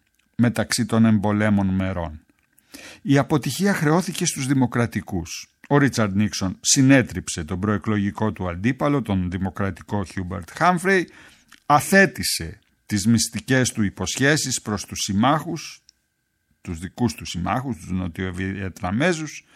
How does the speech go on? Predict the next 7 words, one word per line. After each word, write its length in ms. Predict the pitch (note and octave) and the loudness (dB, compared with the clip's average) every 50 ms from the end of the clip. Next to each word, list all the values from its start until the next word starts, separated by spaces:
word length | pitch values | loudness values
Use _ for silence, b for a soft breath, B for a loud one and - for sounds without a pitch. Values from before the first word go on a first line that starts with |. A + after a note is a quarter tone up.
| B B B B B B B B B B B B B B | B B B B B B B B B B B B B B
συνέχισε 600 | - - - F#3+ F#3 G3+ G#3 G3 - - F3+ E3+ | 0 4 6 8 8 8 8 6 6 4 4 4
τον 160 | D3 D3 C#3 | 4 4 6
πόλεμο 360 | C3+ D3+ D3+ D3+ D3 C3+ C3 B2+ | 6 6 8 8 8 6 6 6
για 220 | A#2+ B2 A#2 - | 6 4 2 2
τέσσερα 420 | - E3+ F#3 F3+ - D#3 C3 A2 | 2 4 4 6 4 4 4 2
ακόμη 340 | G#2 G2+ - - G2+ F#2+ F#2+ | 2 0 0 -2 -2 -2 -2
χρόνια 500 | F#2+ - D#3+ F#3 G3 G3+ G3+ G3 - - | -2 0 0 2 2 2 2 0 -2 -6